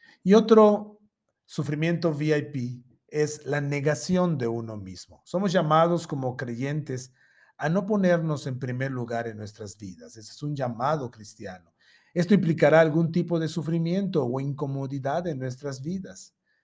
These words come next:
Seguir a Cristo implicará salirnos de nuestra zona de comodidad, estar dispuestos a pasar trabajos,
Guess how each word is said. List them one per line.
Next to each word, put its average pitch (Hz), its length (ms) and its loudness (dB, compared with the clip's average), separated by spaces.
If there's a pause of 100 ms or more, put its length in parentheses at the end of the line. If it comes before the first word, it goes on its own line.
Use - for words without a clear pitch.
Seguir 123 360 -4
a 143 80 0
Cristo 160 340 -2
implicará 131 600 -2
salirnos 131 680 -4
de 117 100 -6
nuestra 110 320 -10
zona 131 380 -6
de 110 160 -12
comodidad, 113 720 -2
estar 139 260 -2
dispuestos 139 680 -2
a - 100 -6
pasar 120 320 -4
trabajos, 120 680 0